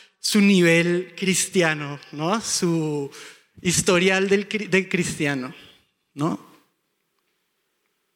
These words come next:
No porque más avancen en el, en la fe cristiana, el evangelio deja de ser menos relevante y ustedes pueden entonces caminar según su propio entendimiento,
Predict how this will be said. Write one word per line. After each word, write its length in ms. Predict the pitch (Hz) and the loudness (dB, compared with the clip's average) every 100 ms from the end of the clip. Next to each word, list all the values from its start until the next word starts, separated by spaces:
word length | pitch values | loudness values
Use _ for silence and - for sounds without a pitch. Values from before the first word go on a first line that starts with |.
| - | -4
No 160 | 170 190 | -2 0
porque 280 | 240 254 | -2 -2
más 360 | 226 202 196 196 | 0 2 2 2
avancen 460 | 214 208 202 208 202 | 2 2 2 0 0
en 120 | 202 | -2
el, 180 | 196 - | -4 0
en 140 | 185 | 2
la 100 | 170 | 2
fe 180 | 160 156 | 0 -2
cristiana, 500 | 180 170 - 170 175 | 0 -4 0 0 2
el 80 | 180 | 0
evangelio 500 | 175 147 165 170 180 | -2 0 -2 0 0
deja 220 | 175 180 | 0 0
de 100 | 180 | 0
ser 200 | 175 156 | 0 0
menos 320 | 160 160 160 | 0 2 2
relevante 600 | 170 170 165 143 147 160 | 0 2 2 2 0 0
y 80 | 151 | 0
ustedes 380 | 147 165 156 156 | 0 2 2 0
pueden 360 | 170 170 165 | -2 0 2
entonces 480 | 175 165 151 147 156 | 2 2 0 0 -2
caminar 480 | 180 165 165 147 156 - - - | -2 0 0 0 -2 -4 -10 -2
según 380 | 185 180 214 | 0 2 2
su 140 | 202 202 | 0 0
propio 260 | 202 202 190 | -2 0 -2
entendimiento, 800 | 196 190 175 160 156 175 226 | 0 0 0 0 -2 -4 -8